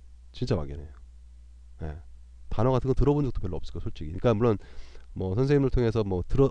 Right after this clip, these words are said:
이렇게 주워 듣긴 하는데 그게 본인 걸로 이해가 안 될 겁니다. 자, 그 다음에 세 번째. 사용할 줄 아는 소프트웨어가 이거, 이거입니다는 정확해요. <laughs> 근데 그것도 제대로 못 써.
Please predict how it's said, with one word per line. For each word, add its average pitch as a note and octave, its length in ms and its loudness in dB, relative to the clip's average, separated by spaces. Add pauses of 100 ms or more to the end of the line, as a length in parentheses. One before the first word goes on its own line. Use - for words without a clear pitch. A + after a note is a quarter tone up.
이렇게 - 220 -4
주워 C#3+ 220 4
듣긴 C3+ 280 4
하는데 B2 600 2
그게 C3 140 2
본인 D3+ 300 4
걸로 B2 520 0
이해가 G#2+ 280 0
안 D#2+ 80 -4
될 F#2+ 100 -4
겁니다. D#2 300 -10 (720)
자, - 120 -8
그 G2+ 60 -2
다음에 G2 140 0
세 G#2 100 2
번째. A2+ 280 -2 (1400)
사용할 F#3 400 8
줄 E3 120 4
아는 D#3 100 6
소프트웨어가 D#3 400 2
이거, D#3+ 320 6
이거입니다는 C#3+ 560 4
정확해요. D#2+ 380 -6 (140)
<laughs> - 1080 2
근데 F3 280 6
그것도 - 280 -6
제대로 G#2+ 240 0
못 D#2 120 -6
써. - 200 -12